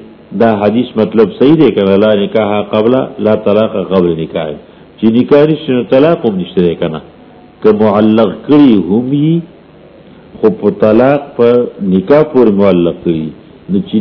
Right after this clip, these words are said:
نکاح نه وي راغلی، نو طلاق نشته دی، هغه طلاقېږي نه. او چې نکاح کله راغی،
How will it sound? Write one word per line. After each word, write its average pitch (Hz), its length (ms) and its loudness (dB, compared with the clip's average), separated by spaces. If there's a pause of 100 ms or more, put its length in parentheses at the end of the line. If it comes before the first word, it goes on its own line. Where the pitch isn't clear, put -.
نکاح 131 300 2
نه 120 240 2
وي 170 140 6
راغلی، 98 400 2 (540)
نو 90 60 -8 (120)
طلاق 123 360 2
نشته 143 300 -4
دی، 131 60 2
هغه 110 240 2
طلاقېږي 120 560 -2
نه. 110 60 -12 (360)
او 101 60 0
چې 101 140 -4
نکاح 113 380 2 (100)
کله 104 200 2 (120)
راغی، 143 280 0